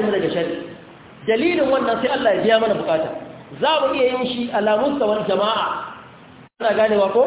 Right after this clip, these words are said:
Collectively, mu yi shi gaba ɗaya. Muna iya yin sa individually, kuke cewa ko? Ala mustawal afrad, ɗaya ɗaya ku. Amma ina ba mu shawara, kada wanda ya bari a koma lahira bai da maraya a hannunsa. Kada kai wa kanka irin wannan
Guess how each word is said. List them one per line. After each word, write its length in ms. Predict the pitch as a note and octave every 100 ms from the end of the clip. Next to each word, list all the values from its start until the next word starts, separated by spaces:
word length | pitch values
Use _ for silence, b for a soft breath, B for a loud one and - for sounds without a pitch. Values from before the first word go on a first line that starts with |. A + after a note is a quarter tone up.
| - - - -
Collectively, 720 | G#3+ C#4 D4+ D#4 G#3+ F#3 -
mu 80 | F#3
yi 200 | C#4+ C#4
shi 60 | G#3+
gaba 240 | G3+ A#3+
ɗaya. 240 | A#3+ B3 A#3 - - - - -
Muna 240 | F#3+ B3+ A3 A#3+
iya 160 | A3+ G#3+
yin 40 | G#3+
sa 40 | A3
individually, 560 | A3+ G#3+ - G#3 G3
kuke 240 | G3 G#3 F#3
cewa 160 | F3+
ko? 100 | G#3+ A#3+ - - - - -
Ala 160 | E3 F#3+
mustawal 400 | A3+ - G3 F#3+
afrad, 400 | F#3+ F3+ E3+ E3+
ɗaya 160 | F#3 G3
ɗaya 160 | F3+
ku. 120 | G#3 A3+ - - - - - - - -
Amma 160 | F3 G3
ina 160 | A#3 G3
ba 140 | F#3+
mu 100 | F3+ D#3
shawara, 400 | D#3+ E3 D3+ -
kada 160 | G#3+ G3
wanda 300 | G3+ G#3+ F#3
ya 160 | E3
bari 240 | F#3 F#3 F#3
a 80 | -
koma 320 | F3 G3 F#3 D#3
lahira 460 | E3 F3 F3 D#3
bai 80 | E3+
da 120 | - -
maraya 320 | C#3+ D#3+ D#3+ D#3+
a 40 | C#3+
hannunsa. 320 | C#3+ D3 C#3+ - - - - - - - - - - - - -
Kada 160 | F#3+ G3
kai 140 | F#3 E3
wa 160 | D#3+
kanka 240 | F#3+ F#3+ -
irin 240 | F3+ E3+
wannan 480 | D#3+ E3 D#3 -